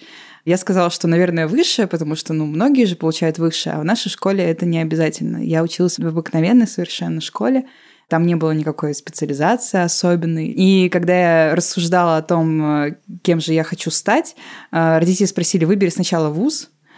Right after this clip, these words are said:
Как-то в голове у меня был всего один, это М Г У имени Ломоносова. Училась я при этом очень средненько, я была не отличницей, у меня были даже и тройки. Родители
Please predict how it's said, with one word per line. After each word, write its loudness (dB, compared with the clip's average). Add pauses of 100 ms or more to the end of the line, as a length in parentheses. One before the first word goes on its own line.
(320)
Как-то -2
в -4
голове 4
у 6
меня 4
был 2
всего 0
один, 2
это 0
М 2
Г -2
У 2
имени 0
Ломоносова. -2 (480)
Училась 0
я 4
при 0
этом 2
очень 0
средненько, 0
я 2
была -2
не 4
отличницей, -2
у -2
меня 0
были -4
даже -6
и -8
тройки. 0 (420)
Родители 2